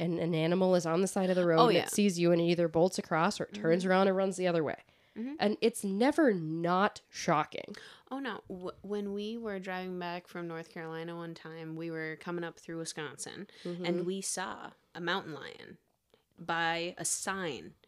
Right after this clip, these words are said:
Speaker 2: and its head almost came up to the sign. It was like a railroad crossing sign.
Speaker 1: And you're like,
Speaker 2: That's
Speaker 1: "Holy
Speaker 2: how
Speaker 1: crap."
Speaker 2: tall it was. It was
Speaker 1: Mm-hmm.
Speaker 2: sitting down.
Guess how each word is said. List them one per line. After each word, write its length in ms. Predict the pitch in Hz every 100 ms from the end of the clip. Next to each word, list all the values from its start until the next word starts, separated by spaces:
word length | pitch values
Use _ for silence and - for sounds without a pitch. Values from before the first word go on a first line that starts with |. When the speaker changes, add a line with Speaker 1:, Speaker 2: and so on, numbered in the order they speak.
| _ _ _
Speaker 2:
and 120 | 175 175
its 200 | 160 -
head 460 | - 208 208 175 -
almost 360 | 170 165 165 -
came 260 | 170 165
up 160 | 165 -
to 100 | 170
the 100 | 160
sign. 400 | - 160 151 147
It 60 | 165
was 100 | 160
like 120 | 156
a 60 | 156
railroad 540 | 156 160 160 180 185
crossing 380 | - 185 - 196
sign. 140 | -
Speaker 1:
And 60 | 233
you're 80 | 220
like, 100 | 208
Speaker 2:
That's 140 | 196
Speaker 1:
"Holy 480 | 254 - 254 196 185
Speaker 2:
how 120 | 185
Speaker 1:
crap." 300 | 220 233 233
Speaker 2:
tall 160 | 233 214
it 120 | 135
was. 260 | 143 127 185
It 80 | 190
was 140 | 190
Speaker 1:
Mm-hmm. 200 | 214 214
Speaker 2:
sitting 300 | 220 202 202
down. 400 | 180 170 156 -